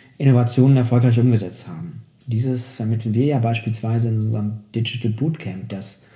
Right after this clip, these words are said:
wir unter anderem auch mit euch gemeinsam umgesetzt haben. Es geht um einen Dreiklang aus Methoden erleben, Erfahrungen austauschen und dem Vermitteln des richtigen Mindsets. Wenn ihr mehr darüber wissen wollt,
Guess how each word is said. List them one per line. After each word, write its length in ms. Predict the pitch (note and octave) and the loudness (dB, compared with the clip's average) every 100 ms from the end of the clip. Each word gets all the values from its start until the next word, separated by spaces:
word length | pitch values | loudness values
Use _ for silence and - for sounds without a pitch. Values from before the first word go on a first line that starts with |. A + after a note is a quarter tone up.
| - _ _ | -20 _ _
wir 220 | G#2+ A#2 | 0 2
unter 180 | C3 A2+ | 2 2
anderem 220 | B2 A#2 | 4 2
auch 100 | A2 | 4
mit 140 | A#2 | 2
euch 260 | A#2 C3+ C#3 | 4 2 2
gemeinsam 420 | A2+ G#2 G#2 G2+ | 2 0 0 -4
umgesetzt 540 | G#2 G#2 F#2 F2 - - | -6 -6 -8 -12 -14 -14
haben. 400 | F2+ F2 F2+ G2+ | -14 -14 -14 -14
Es 140 | G#2+ | -12
geht 500 | - B2+ - - - B2 | -4 -4 -4 -10 -10 -4
um 120 | A#2 | -2
einen 180 | A2 A#2 | 0 0
Dreiklang 640 | G#2+ A2+ C#3+ C3+ B2 A#2+ | 0 -2 0 2 2 0
aus 400 | G2+ A2 G#2+ - - _ _ _ - | -2 -2 -4 -8 -20 _ _ _ -6
Methoden 500 | A#2 D3 D3+ D3+ D#3 | -4 0 0 2 0
erleben, 680 | C3 C3 C3+ C3+ C3 B2+ B2+ | 2 4 4 4 2 2 0
Erfahrungen 540 | - A2 C3 D3 B2+ | -4 -4 -2 2 2
austauschen 720 | G2+ A#2 A#2+ - B2 A#2+ B2 | 2 -2 -2 -4 -4 -4 -4
und 200 | A2 A2 | -4 -4
dem 160 | A2 A2 | -4 -4
Vermitteln 480 | A2 G#2 A2+ A#2+ A2 | -2 -2 0 2 2
des 460 | G#2 - - - A2+ | 2 -6 -12 -8 -4
richtigen 300 | A2 A#2 A#2 | -2 2 2
Mindsets. 720 | C3 C#3+ D2 - - - _ _ _ - - - | 2 0 -4 -10 -14 -16 _ _ _ -20 -20 -10
Wenn 140 | A2 A2+ | -6 -2
ihr 200 | D3+ F#3 | 0 2
mehr 180 | F#3+ | 2
darüber 320 | C#3 F#2+ F#2 F2+ | 0 -2 -4 -6
wissen 300 | F2+ - - | -8 -8 -8
wollt, 360 | - - - | -6 -6 -8